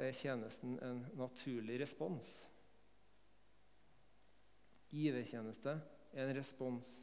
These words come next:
ikke et krav. Det skal ikke koste noe, eh, med penger å være, eh, med i det fellesskapet her.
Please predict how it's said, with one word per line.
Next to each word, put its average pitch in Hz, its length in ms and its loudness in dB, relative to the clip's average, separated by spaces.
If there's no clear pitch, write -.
ikke 123 220 0
et - 140 -8
krav. 127 260 2
Det 143 100 -6
skal 123 180 2
ikke - 160 -12
koste - 520 -2
noe, 131 260 2
eh, 113 480 -6
med 120 160 2
penger 127 320 4
å 123 160 4
være, 110 420 2
eh, 107 60 -2
med 123 340 4
i 123 120 4
det 127 120 4
fellesskapet 117 540 2
her. 139 200 2